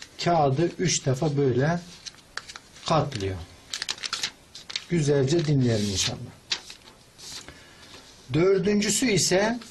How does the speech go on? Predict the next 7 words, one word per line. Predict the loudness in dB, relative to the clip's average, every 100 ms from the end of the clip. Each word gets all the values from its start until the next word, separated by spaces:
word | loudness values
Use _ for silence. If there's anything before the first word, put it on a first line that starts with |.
| -20 -20 -20 -20 -20 -20 -20 -12 -2
İslam'ın | -2 2 2 2 2
dördüncü | 4 2 2 0 2 2 2 -2
şartını | 0 2 2 2 0
sayıyor. | 2 2 2 4 2
Zekat | 2 0 2 2 2 0
vermek | 0 0 -4
diyor. | 0 2 2